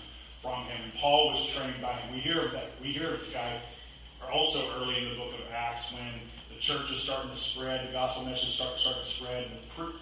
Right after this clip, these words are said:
priests and religious leaders are starting to freak out, and they're having this conversation, "What do we do about this?" And, and Gamaliel, his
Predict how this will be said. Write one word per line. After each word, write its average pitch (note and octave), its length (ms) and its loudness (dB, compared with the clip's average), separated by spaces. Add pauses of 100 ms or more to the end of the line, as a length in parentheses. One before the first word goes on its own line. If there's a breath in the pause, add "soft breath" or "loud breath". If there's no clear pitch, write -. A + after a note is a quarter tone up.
priests F3+ 440 0
and A2 80 -8 (220)
religious D#3 380 0
leaders D3 180 -4
are - 60 -4
starting C#3 240 -2
to - 80 -10
freak D3 240 -2
out, D3+ 240 4
and B2+ 100 -4
they're B2+ 100 -2
having C#3 180 2
this - 140 -6
conversation, C#3+ 560 2
"What C#3+ 140 0
do C#3+ 80 -4
we C#3 100 -2
do D3 100 0
about C#3+ 280 2
this?" C#3+ 240 -6 (540 loud breath)
And, A#2+ 100 -8 (160)
and A#2+ 160 -8
Gamaliel, - 720 8 (240)
his E3+ 220 -2